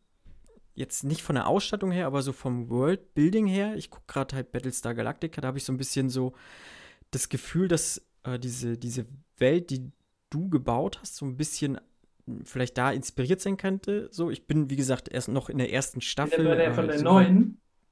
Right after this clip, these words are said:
Speaker 2: Oder von der
Speaker 1: Ja,
Speaker 2: alten?
Speaker 1: genau.
Speaker 2: Ja.
Speaker 1: Von der neuen,
Speaker 2: Ja.
Speaker 1: äh, Battlestar Galactica, ja. Hatte aber so vom Generellen irgendwie tatsächlich halt Event Horizon so ein
Speaker 2: Ah,
Speaker 1: bisschen
Speaker 2: ja.
Speaker 1: und,
Speaker 2: Ja.
Speaker 1: ähm, ja, Alien natürlich halt auch,
Speaker 2: Ja.
Speaker 1: äh, so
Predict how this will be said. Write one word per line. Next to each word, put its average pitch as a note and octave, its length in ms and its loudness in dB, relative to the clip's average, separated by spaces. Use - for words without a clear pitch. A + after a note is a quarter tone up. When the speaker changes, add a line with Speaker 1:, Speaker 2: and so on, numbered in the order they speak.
Speaker 2:
Oder C#3+ 140 -4
von D3+ 140 -10
der - 120 -4
Speaker 1:
Ja, D#3 140 8
Speaker 2:
alten? - 0 -
Speaker 1:
genau. B2+ 300 2
Speaker 2:
Ja. D3 300 0
Speaker 1:
Von C#3 140 -4
der C3 80 0
neuen, C3+ 400 0
Speaker 2:
Ja. - 20 -10
Speaker 1:
äh, C3 280 -10
Battlestar C3 440 -6
Galactica, C#3 640 -8
ja. C#3+ 200 -6
Hatte D#3 280 0
aber D3 400 2
so D3 260 -6
vom C3+ 540 -6
Generellen B2+ 760 2
irgendwie D3 580 -4
tatsächlich C#3 580 0
halt B2+ 280 0
Event C3 360 0
Horizon C3+ 580 2
so F3 100 0
ein E3 120 0
Speaker 2:
Ah, E3 200 6
Speaker 1:
bisschen - 20 8
Speaker 2:
ja. D#3+ 260 4
Speaker 1:
und, C#3 680 -2
Speaker 2:
Ja. - 20 -14
Speaker 1:
ähm, B2+ 540 0
ja, B2 180 4
Alien A#2+ 560 0
natürlich A#2+ 560 -8
halt - 240 -8
auch, A2 340 -6
Speaker 2:
Ja. C#3+ 160 -4
Speaker 1:
äh, A#2 300 -8
so B2 420 -8